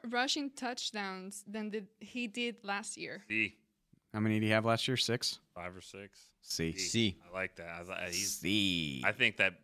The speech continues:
Speaker 2: two-point conversion against Green Bay, I think that's something.
Speaker 3: Best play ever.
Speaker 2: It is, and, and I think it's a play that you'll see a lot with Switzer, with Cole. Those guys spread out, no, no backs,
Speaker 4: Helps
Speaker 2: maybe.
Speaker 4: their red zone
Speaker 2: Boom.
Speaker 4: offense so much.
Speaker 2: Yeah.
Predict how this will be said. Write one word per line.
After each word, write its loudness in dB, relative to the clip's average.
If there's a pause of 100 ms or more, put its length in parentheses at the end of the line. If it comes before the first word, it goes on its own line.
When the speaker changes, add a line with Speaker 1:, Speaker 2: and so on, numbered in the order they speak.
(200)
Speaker 2:
two-point -4
conversion -2
against -4
Green -6
Bay, 2
I -2
think -8
that's -4
something. -8
Speaker 3:
Best 0
play 0
ever. -4
Speaker 2:
It 2
is, 8
and, 0
and 2
I 4
think 0
it's -4
a -8
play -2
that -4
you'll -4
see -4
a 0
lot 0
with -12
Switzer, -4
with -10
Cole. -2 (220)
Those -2
guys 4
spread 4
out, 4 (260)
no, -8
no 2
backs, 0
Speaker 4:
Helps 4
Speaker 2:
maybe. -4
Speaker 4:
their 2
red 2
zone -2
Speaker 2:
Boom. 0 (160)
Speaker 4:
offense -4
so 2
much. -2
Speaker 2:
Yeah. 2